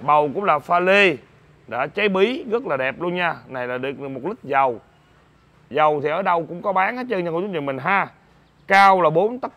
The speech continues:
tám mỗi cây nha. Đó, vẫn đốt bình thường. Này là em đốt hồi, ờ, Tết nè. Đó, dầu này là dầu, ờ, mà, ờ, người ta làm, ờ, cái kiểu mà giống như là dầu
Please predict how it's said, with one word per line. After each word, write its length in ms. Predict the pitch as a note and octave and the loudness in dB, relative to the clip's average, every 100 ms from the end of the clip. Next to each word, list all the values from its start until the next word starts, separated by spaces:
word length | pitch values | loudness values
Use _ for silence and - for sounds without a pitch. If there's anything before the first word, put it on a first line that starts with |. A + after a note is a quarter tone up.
| - | -6
tám 440 | F#3 G3+ C4+ B3 | -2 0 -2 -6
mỗi 200 | B2+ D3 | -8 -8
cây 300 | G3 E3+ F3+ | -6 -4 -4
nha. 340 | F3+ F#3+ F3+ - _ _ _ - | 0 2 2 0 _ _ _ -12
Đó, 260 | A#2+ C3+ F3 | -2 -2 0
vẫn 220 | C3 D#3+ | -4 -2
đốt 180 | G3+ B3+ | 0 0
bình 240 | C4+ D3+ C#3+ | 0 -4 -2
thường. 420 | D3+ D#3 B2+ A2 | 2 2 0 -6
Này 100 | C3 | -6
là 100 | C3 | -4
em 120 | D3+ | -2
đốt 160 | E3+ A#3 B3 | -2 -2 -6
hồi, 200 | B2+ B2+ | -4 -2
ờ, 280 | B2 B2 B2 | -2 -2 -4
Tết 200 | E3+ A3 G3+ | -6 -6 -6
nè. 180 | C3+ A#2 _ _ A2+ | -8 -8 _ _ -8
Đó, 800 | A#2+ D#3 F#3+ F#3 E3 D3+ D3 C3 - - - | -2 0 2 4 6 6 4 0 -6 -20 -16
dầu 420 | - D3 C3+ C#3 C#3 | -12 -6 0 0 0
này 140 | C3+ | -2
là 100 | C3 | -2
dầu, 340 | C3 C3 C3 | 0 0 0
ờ, 640 | C3 B2+ B2 B2 B2 B2 A#2 - - - | 2 2 0 -2 -2 -2 -6 -12 -20 -18
mà, 140 | A#2+ C3 | -4 0
ờ, 400 | B2+ B2+ C3 B2+ | 2 2 0 -2
người 140 | B2 | -4
ta 140 | A#2+ D#3 | -2 0
làm, 380 | C3 B2+ B2 | 2 0 -2
ờ, 340 | B2+ B2+ B2 C3 | -4 -2 -2 -4
cái 80 | F#3 | -6
kiểu 240 | C3 C3+ | -6 -6
mà 100 | F#3+ | -4
giống 140 | D#3+ G3 | -4 -4
như 160 | D#3+ | -4
là 200 | C#3+ B2+ | -2 -2
dầu 420 | A#2+ A#2+ B2 B2 | -2 -6 -6 -8